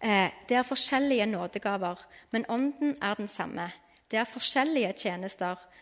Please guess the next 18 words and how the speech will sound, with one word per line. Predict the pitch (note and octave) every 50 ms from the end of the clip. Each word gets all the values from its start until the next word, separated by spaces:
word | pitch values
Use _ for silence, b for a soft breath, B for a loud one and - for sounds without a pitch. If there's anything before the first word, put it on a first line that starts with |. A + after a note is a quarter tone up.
| B B
men | - A3 A3+ -
Herren | - A3 G3 G3 - A3+ C#4 D4 - -
er | G#3 G3+ G#3+
den | G#3 G#3
samme. | - - G#3 E3+ E3+ F#3 F#3 F#3 F#3 - - B B B B B B B B
Det | A#3+ A#3
er | A#3+
forskjellige | - C#4 - - - D4 C#4+ D#4+ D#4+ D4+ A#3+ G3 F#3 - -
kraftige | - B3+ A#3 - - - - B3+ B3+ B3
virkninger, | A#3 A#3+ - - - - A#3 A#3 A#3+ G3 F#3 F#3+ - - B B B B B
men | B A3 A3+ A3 -
Gud | A#3+ B3 C4+ D4 -
er | - G#3 G#3
den | G#3+ G3+ G#3
samme, | - - G3 F3 F3 F#3 F#3 F#3+ F#3+ - B B B B B - -
han | A#3 B3+ C#4+ D4 C#4+
som | - - B3+ A#3+ A#3
virker | G3+ G3 - - - G#3 G#3+ -